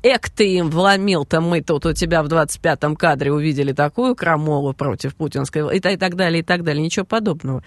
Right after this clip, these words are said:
Знаете, неискренностью у нас одинаково страдают в обоих лагерях, и в либеральном, и в патриотическом. Искать искренность, искать талант, предлагать темы — всё это, понимаете, почему я говорю,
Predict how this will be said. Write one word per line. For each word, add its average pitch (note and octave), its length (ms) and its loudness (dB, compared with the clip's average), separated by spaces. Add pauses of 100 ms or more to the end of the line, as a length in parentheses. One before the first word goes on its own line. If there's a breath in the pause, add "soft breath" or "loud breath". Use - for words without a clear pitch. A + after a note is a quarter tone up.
(140 soft breath)
Знаете, A3 240 2
неискренностью G#3 880 0
у D#3 40 2
нас A#3 180 0
одинаково F3 400 0
страдают E3+ 560 0 (220 soft breath)
в - 60 2
обоих C3 280 -2
лагерях, C3 400 -2
и A#3+ 60 2
в C#4+ 60 0
либеральном, F3+ 580 0 (220 loud breath)
и A#3 100 2
в - 80 -2
патриотическом. E3+ 840 -2 (400 loud breath)
Искать C4+ 420 0
искренность, C#3 600 -4
искать A#3+ 400 0
талант, D#3 580 0
предлагать G#3+ 640 2
темы — E3 520 0 (340 soft breath)
всё C4 320 -2
это, B3 260 0
понимаете, A#3 420 -4
почему A#3+ 160 -4
я A3 40 -2
говорю, F#3+ 180 -4